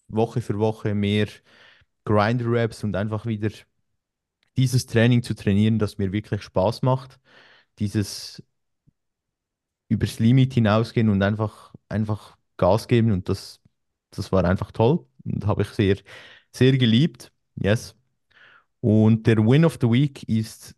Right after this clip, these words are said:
<laughs> tatsächlich auch, also es sind mehrere, aber meine neue Kaffeemaschine habe ich letzte Woche schon erwähnt und jetzt ist noch ein neuer Siebträger angekommen. Das heißt, ich kann jetzt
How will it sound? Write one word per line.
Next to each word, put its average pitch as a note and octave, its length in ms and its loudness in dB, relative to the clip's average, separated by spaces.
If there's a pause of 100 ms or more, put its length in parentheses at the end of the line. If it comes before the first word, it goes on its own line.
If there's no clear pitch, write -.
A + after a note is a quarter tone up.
<laughs> - 440 -2
tatsächlich C3 640 2
auch, C#3 380 0 (140)
also A2+ 140 -2
es A2+ 140 -8
sind A#2 140 0
mehrere, A#2 460 4
aber G#2+ 180 0 (720)
meine A#2 240 2
neue B2+ 260 2
Kaffeemaschine D3+ 640 -2
habe B2 140 -2
ich - 80 -10
letzte B2 320 -6
Woche G#2+ 240 -6
schon A2+ 160 -2
erwähnt A2+ 400 -2
und G#2+ 120 -4
jetzt C3 200 -4
ist C3+ 160 -6
noch A#2+ 180 -4
ein A2+ 100 -2
neuer A#2 280 -2
Siebträger G2 640 -6
angekommen. A2+ 580 -6 (380)
Das - 200 -6
heißt, B2+ 360 0
ich - 100 -8
kann A#2+ 200 -2
jetzt - 340 -4